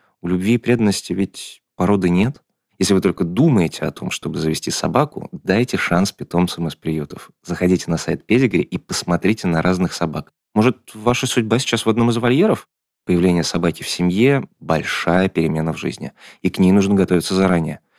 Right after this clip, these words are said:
Этапы подготовки, которые нужно будет пройти, мы сейчас подробно обсудим вместе с экспертами. Начнём, пожалуй, с самого простого.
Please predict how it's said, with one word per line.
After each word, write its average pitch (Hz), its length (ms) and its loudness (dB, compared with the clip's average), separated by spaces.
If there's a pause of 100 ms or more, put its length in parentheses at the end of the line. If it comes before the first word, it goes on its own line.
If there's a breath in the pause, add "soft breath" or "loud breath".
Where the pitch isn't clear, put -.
(260)
Этапы 92 300 -2
подготовки, 87 520 0
которые 87 360 0
нужно 85 260 0
будет 82 260 -6
пройти, 87 320 2
мы 113 220 4
сейчас 113 340 -4
подробно 104 600 2
обсудим 110 680 0
вместе 98 300 2
с - 80 -4
экспертами. - 600 -4 (320)
Начнём, 240 460 0
пожалуй, 180 360 4
с 135 60 -4
самого 135 420 2
простого. - 540 -4